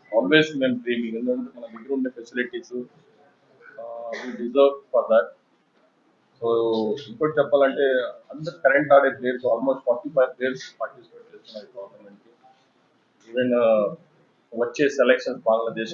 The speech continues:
అయినా సరే, ఇంకా కొన్ని టూర్స్ ఉన్నాయి, ఈ సెలక్షన్స్ తోనే, ఈ పర్ఫార్మెన్స్ తోనే వాళ్ళకి సెలెక్ట్ చేసే అవకాశం ఉంది. ఇప్పుడు క్రికెటింగ్ నుంచి చూస్తే మన దగ్గర నుంచి చాలా మంది స్టేట్ రంజీ షోలో పార్టిసిపేట్ చేస్తున్నారు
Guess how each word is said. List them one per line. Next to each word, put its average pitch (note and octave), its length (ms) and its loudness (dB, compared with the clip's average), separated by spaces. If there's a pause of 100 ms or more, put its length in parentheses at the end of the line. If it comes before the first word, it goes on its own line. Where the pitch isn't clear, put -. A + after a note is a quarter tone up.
అయినా G#2+ 140 -4
సరే, - 240 -16 (1000)
ఇంకా A#2 460 4 (100)
కొన్ని A#2+ 240 -2
టూర్స్ B2+ 300 -2
ఉన్నాయి, A#2 320 -2 (200)
ఈ B2 100 0
సెలక్షన్స్ B2 680 -2
తోనే, C#3+ 240 2 (320)
ఈ B2 40 -18 (100)
పర్ఫార్మెన్స్ B2 480 -2
తోనే B2 120 -4
వాళ్ళకి A2 400 -2 (920)
సెలెక్ట్ A#2+ 340 -16
చేసే A2 260 -2
అవకాశం A2 440 -2
ఉంది. G#2 160 -14 (1400)
ఇప్పుడు D#3+ 180 -8
క్రికెటింగ్ E3+ 520 2
నుంచి E3+ 260 0
చూస్తే E3 260 0
మన C#3+ 180 6
దగ్గర C#3 280 0
నుంచి D3+ 220 0 (100)
చాలా C3 160 4
మంది C3+ 240 0
స్టేట్ B2 380 -4
రంజీ A#2 140 -6
షోలో A#2 340 -6
పార్టిసిపేట్ A2 560 -8
చేస్తున్నారు G#2 340 -10